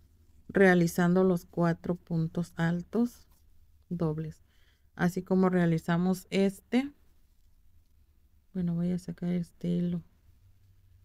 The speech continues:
aquí atrás para cortarlo. Y así como realizamos este pétalo, vamos a ir realizando todos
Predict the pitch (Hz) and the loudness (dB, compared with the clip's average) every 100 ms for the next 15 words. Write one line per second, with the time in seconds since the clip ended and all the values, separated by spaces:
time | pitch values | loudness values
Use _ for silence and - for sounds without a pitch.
0 | - _ - _ - - - - - - | -20 _ -20 _ -20 -20 -20 -20 -20 -20
1 | _ _ - - 196 165 - 170 160 151 | _ _ -20 -10 -8 -8 -8 -10 -10 -12
2 | - - - 202 226 - - _ - 180 | -20 -14 -8 -6 -6 -8 -18 _ -6 -4
3 | 180 175 160 - 156 - _ _ _ _ | -4 -6 -12 -12 -14 -16 _ _ _ _
4 | _ _ _ - - 196 196 196 208 220 | _ _ _ -16 0 2 4 2 2 4
5 | 208 202 185 185 185 190 196 196 - - | 6 6 6 4 2 2 2 0 -4 -4
6 | 190 196 - 202 226 214 - 220 240 277 | -2 0 -2 -2 0 0 0 2 0 -2
7 | _ - _ _ _ _ _ - 190 180 | _ -20 _ _ _ _ _ -2 0 2
8 | 185 185 - 180 180 190 185 180 185 180 | 0 0 0 2 2 4 4 2 0 0
9 | 185 190 - 196 196 214 | -2 -4 -4 -2 0 -4